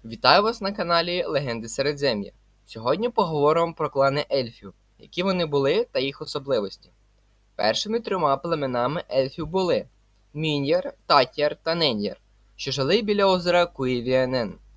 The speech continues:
Багато хто відмовився йти на заклик Валар на їх землі, оскільки бажали залишитися в рідному Середзем'ї. Ельфи розділились на тих, хто вирушив у великий похід,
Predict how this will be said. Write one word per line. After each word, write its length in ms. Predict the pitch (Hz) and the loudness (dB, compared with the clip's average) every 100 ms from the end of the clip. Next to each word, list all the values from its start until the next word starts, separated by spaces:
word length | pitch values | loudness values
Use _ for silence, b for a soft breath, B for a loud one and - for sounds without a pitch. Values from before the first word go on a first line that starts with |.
| - - - | -20 -20 -4
Багато 400 | 117 117 151 240 | 2 4 2 -2
хто 160 | - | -6
відмовився 500 | 247 208 190 185 - | -2 0 2 0 -2
йти 240 | 190 151 151 | -4 -2 0
на 140 | 151 | 0
заклик 400 | 131 131 156 - | 2 0 -2 -4
Валар 400 | 127 123 123 131 | -2 0 2 0
на 80 | 135 | -2
їх 160 | 147 | -4
землі, 400 | 147 147 113 92 - _ _ | 0 0 0 -4 -18 _ _
оскільки 460 | - - 170 208 240 | -16 -10 -6 -6 -2
бажали 440 | 233 185 175 185 | -2 2 4 4
залишитися 580 | 156 131 139 - 156 170 | 0 -2 -4 -6 -14 -12
в 80 | 139 | -10
рідному 320 | 123 120 117 | -8 -6 -6
Середзем'ї. 680 | - 131 143 131 101 95 104 _ _ _ - | -2 -2 0 -2 -2 -6 -20 _ _ _ -4
Ельфи 280 | 104 135 202 | -2 -2 -2
розділились 520 | 220 226 226 233 233 | -4 -2 2 2 2
на 80 | 208 | -4
тих, 340 | 196 156 151 _ | 0 0 -2 _
хто 220 | _ 170 | _ -2
вирушив 420 | 143 135 131 151 | 0 0 -2 -6
у 80 | - | -6
великий 360 | 156 156 151 160 | -2 -2 -2 -8
похід, 360 | 160 - 160 | -10 -8 -10